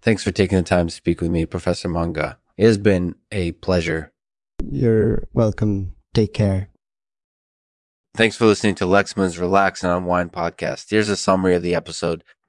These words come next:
Speaker 1: And as always, we'll end the podcast with one of my poems. This one is named The Taker. The taker holds us fast,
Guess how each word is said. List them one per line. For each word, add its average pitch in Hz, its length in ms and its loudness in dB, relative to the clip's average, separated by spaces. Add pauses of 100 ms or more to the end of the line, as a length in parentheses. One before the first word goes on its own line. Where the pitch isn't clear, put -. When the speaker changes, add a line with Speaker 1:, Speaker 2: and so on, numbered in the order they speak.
(420)
Speaker 1:
And - 80 -6
as 87 140 0
always, 104 680 4
we'll 85 200 -2
end 95 160 2
the 92 60 -2
podcast 90 580 0
with 85 80 -10
one 87 160 -2
of 92 60 0
my 87 160 2
poems. 92 640 -2
This - 160 -2
one 98 140 4
is 85 180 -2
named 82 260 -4
The 80 80 -12
Taker. 95 580 2 (1600)
The 95 120 -8
taker 107 360 2
holds 95 240 0
us 87 120 -2
fast, - 540 -6